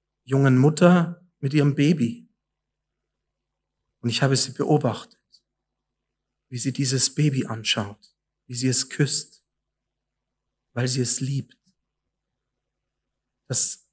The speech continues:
redet in einem Bild. Das kann man förmlich erspüren,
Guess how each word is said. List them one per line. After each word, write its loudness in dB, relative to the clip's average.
redet 6
in 4
einem 4
Bild. -2
Das -4
kann 4
man 4
förmlich 6
erspüren, 0